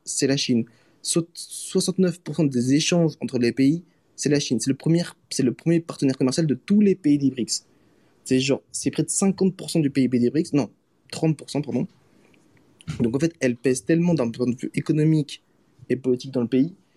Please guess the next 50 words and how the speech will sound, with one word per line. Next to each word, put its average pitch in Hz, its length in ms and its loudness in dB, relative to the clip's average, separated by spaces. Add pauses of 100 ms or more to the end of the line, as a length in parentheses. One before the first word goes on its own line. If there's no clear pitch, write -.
(340)
que 127 260 0 (1080)
se - 200 -2
dire, 165 320 0
enfin, 143 240 0 (380)
s'il - 280 2
y - 20 6
a 185 40 6
une 165 60 0
monnaie 156 200 2
commune, 160 320 2
c'est - 260 0
elle 170 220 2
qui - 100 -8
va 123 120 0
prendre 123 240 0
le 123 60 2
lead, 160 280 2
comme 127 180 0
elle 113 80 2
a, 117 80 2 (120)
elle 127 120 0
prend - 200 -6
le 127 100 2
lead 135 240 -10
dans 120 120 -2
quasiment 117 260 -6
toutes 165 160 -6
les 151 100 2
institutions 147 540 -2
et 139 40 2
toutes - 140 -18
les 131 80 0
décisions 139 360 -2
des 135 140 2
brics. 170 240 -2 (560)
Et 139 100 0
quand 190 140 0
t'as 180 80 0
des 143 140 2
pays 175 160 0
qui - 80 -10
s'entendent 120 300 2
même 156 120 4
pas 175 100 0
avec 160 200 0
elle 175 160 2
ou 139 60 -4
qui 127 160 -2
ne 117 100 2
veulent 117 300 0